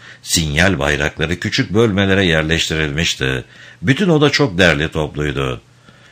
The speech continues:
"Bu fırtına hakkındaki fikriniz nedir?" "Eğer tayfunsa tam onun karşısındayız. Eğer rüzgar dönmez ya da durmazsa hortum tam üstümüzden geçecek."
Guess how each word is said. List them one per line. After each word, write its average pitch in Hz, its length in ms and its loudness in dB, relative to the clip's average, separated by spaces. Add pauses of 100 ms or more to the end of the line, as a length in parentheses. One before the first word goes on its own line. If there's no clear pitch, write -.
"Bu 185 120 6
fırtına 175 440 4
hakkındaki 87 540 2
fikriniz 107 520 2
nedir?" 85 320 2 (1160)
"Eğer 143 300 6
tayfunsa 135 640 2
tam 147 220 2
onun 117 200 2
karşısındayız. 78 840 0 (240)
Eğer 90 280 4
rüzgar 82 540 2
dönmez 87 460 2
ya 90 120 2
da 87 160 0
durmazsa 95 520 0
hortum 113 480 2
tam 135 200 2
üstümüzden 95 580 2
geçecek." 73 540 0